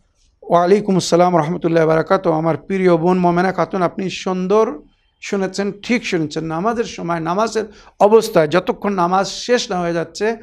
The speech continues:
যদি কেউ ডান দিকে বাম দিকে অন্য দিকে তাকায়, তো তার নামাজ বাতিল হয়ে যাবে। নামাজের অবস্থায় কেবলা রূপ থাকতে বলা হয়েছে। তো যতক্ষণ শেষ সালাম পড়ে তাকবীর বলে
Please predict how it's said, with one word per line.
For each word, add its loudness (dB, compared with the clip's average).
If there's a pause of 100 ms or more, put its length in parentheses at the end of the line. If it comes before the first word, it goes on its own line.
(480)
যদি 4
কেউ 2
ডান 2
দিকে -2
বাম 2
দিকে -4
অন্য 0
দিকে -2
তাকায়, -4
তো -10
তার -8
নামাজ -6
বাতিল -2
হয়ে -2
যাবে। -10 (520)
নামাজের -2
অবস্থায় -4 (140)
কেবলা 0
রূপ -4
থাকতে -6
বলা -2
হয়েছে। -8 (360)
তো -6
যতক্ষণ -2
শেষ 0
সালাম 0
পড়ে 2 (960)
তাকবীর 2
বলে 0